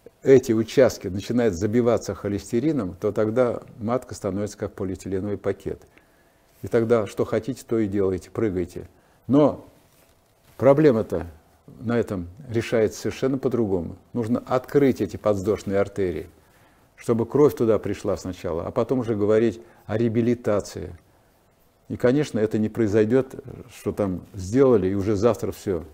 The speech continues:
Нет, здесь иногда месяц-два приходится заниматься. Но эта тема достаточно интересная, потому что матка-то поднимается. И есть признаки, признаки её опущения.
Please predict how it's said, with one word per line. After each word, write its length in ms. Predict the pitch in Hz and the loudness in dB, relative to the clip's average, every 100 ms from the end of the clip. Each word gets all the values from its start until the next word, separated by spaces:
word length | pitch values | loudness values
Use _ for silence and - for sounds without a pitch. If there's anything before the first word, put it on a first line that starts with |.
| _ 143 | _ -10
Нет, 320 | 151 156 131 | -6 -4 -4
здесь 160 | 110 - | -6 -4
иногда 300 | 117 110 110 | -2 2 2
месяц-два 760 | 107 120 123 98 85 85 101 104 | 2 2 0 -4 -8 -4 -2 -2
приходится 600 | 101 - 101 90 - 92 - - _ | -6 -4 -2 -2 -6 -10 -14 -20 _
заниматься. 680 | 95 110 110 101 92 - 90 - _ _ | -4 0 0 0 -2 -6 -14 -18 _ _
Но 220 | 98 101 | -6 -6
эта 260 | - 110 101 | -6 -4 -4
тема 300 | - 120 104 | 0 0 2
достаточно 460 | 101 - 107 - | -2 -2 -4 -4
интересная, 480 | 98 110 113 123 92 | -8 -4 -2 -2 -6
потому 300 | - 98 92 | -10 -8 -8
что 220 | - - | -10 -10
матка-то 480 | 98 113 - 95 - | -4 -4 -4 -10 -14
поднимается. 840 | - 95 92 98 117 107 85 - - - _ _ _ _ _ _ | -10 -8 -6 -4 -2 -4 -6 -12 -20 -20 _ _ _ _ _ _
И 60 | 107 | 0
есть 280 | 120 127 - | 4 4 2
признаки, 640 | 117 131 110 101 - 80 - - - _ _ _ _ - | 2 2 2 -2 -4 -10 -10 -18 -20 _ _ _ _ 0
признаки 420 | 127 117 113 117 | 2 2 0 -2
её 340 | 110 110 113 | 0 2 2
опущения. 840 | 101 - 107 - 131 127 101 85 | 2 -2 -4 0 4 4 2 -2